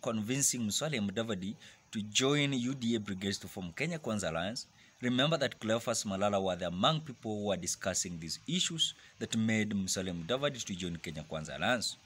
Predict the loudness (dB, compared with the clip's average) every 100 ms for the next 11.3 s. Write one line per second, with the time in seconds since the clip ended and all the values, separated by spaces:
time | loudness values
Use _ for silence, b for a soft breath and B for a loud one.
0 | -20 B B B B B 4 6 4 2
1 | 0 0 0 2 2 2 2 2 2 0
2 | 0 0 2 2 2 0 -4 -6 -2 -4
3 | -2 -4 -6 -8 -8 2 2 2 2 0
4 | 0 4 4 6 4 4 0 0 0 0
5 | 2 4 4 2 -4 B B B -12 -8
6 | 0 4 6 6 4 2 4 4 4 0
7 | -2 -2 -2 -2 0 2 4 2 2 0
8 | 0 -2 4 6 6 4 0 0 0 0
9 | -2 0 0 0 0 0 0 -2 -4 -6
10 | -2 -2 0 2 2 0 -2 4 4 4
11 | -2 -4